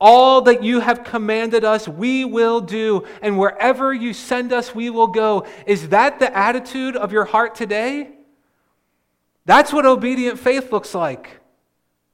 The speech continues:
"Well, I don't know what the future holds." Well, neither did they, and neither do I.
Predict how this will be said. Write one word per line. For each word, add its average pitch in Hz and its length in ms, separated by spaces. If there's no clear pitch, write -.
"Well, 156 100
I - 20
don't 233 140
know 226 80
what 233 140
the 220 40
future 240 360
holds." 160 360
Well, 143 100
neither 208 300
did 208 180
they, 185 420
and 131 140
neither 247 240
do 233 220
I. 185 440